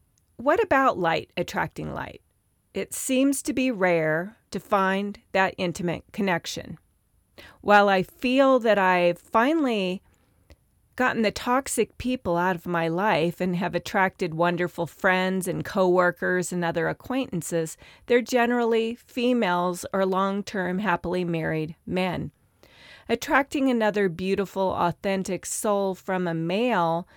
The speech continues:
that is seeking to attract the same has proven to be unattainable. I try to have faith, but it's not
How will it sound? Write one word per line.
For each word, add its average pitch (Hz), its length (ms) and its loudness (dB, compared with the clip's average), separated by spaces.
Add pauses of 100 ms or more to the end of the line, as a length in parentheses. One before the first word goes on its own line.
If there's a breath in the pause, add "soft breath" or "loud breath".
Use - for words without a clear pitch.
(180 soft breath)
that 190 220 0
is 180 100 -2
seeking 196 520 -4
to 185 200 -2
attract 180 540 0
the 175 100 -8
same 196 840 -2 (300)
has 190 220 -4
proven 190 640 -2
to 233 120 -4
be 165 480 -4 (240)
unattainable. 180 880 -4 (1040 loud breath)
I 226 140 2
try 269 400 0
to 277 100 4
have 240 260 2
faith, 180 600 -4 (720)
but 208 140 2
it's 202 280 -4
not 190 440 -2